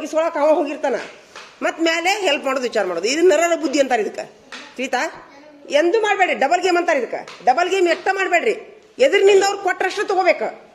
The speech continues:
ತಗೋರೆ ಅಂದ್ರೆ ತಗೋಬೇಕು. ಅವ್ರು ಮನಸ್ಸಿನಾಗ ಒಂದು ಆಸೆ ಇಟ್ಕೊಂಡು, ಆ, ಮಳ್ಮಳ್ ಮಾತ್ ಮಾತಾಡಿ ಅವ್ರ ಕಡೆಯಿಂದ ತಗೊಂಡು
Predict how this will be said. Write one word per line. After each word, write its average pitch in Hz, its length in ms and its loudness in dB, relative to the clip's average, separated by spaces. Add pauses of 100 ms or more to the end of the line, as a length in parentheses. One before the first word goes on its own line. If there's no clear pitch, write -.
(440)
ತಗೋರೆ 370 260 2
ಅಂದ್ರೆ 403 200 -4
ತಗೋಬೇಕು. 370 360 0
ಅವ್ರು 262 140 4 (120)
ಮನಸ್ಸಿನಾಗ 349 420 0 (300)
ಒಂದು 311 120 -2
ಆಸೆ 247 320 -2
ಇಟ್ಕೊಂಡು, 330 360 -2 (500)
ಆ, - 80 0
ಮಳ್ಮಳ್ 277 420 0
ಮಾತ್ 294 220 -2
ಮಾತಾಡಿ 294 380 -2 (200)
ಅವ್ರ 247 140 -2
ಕಡೆಯಿಂದ 269 300 -2 (300)
ತಗೊಂಡು 262 340 0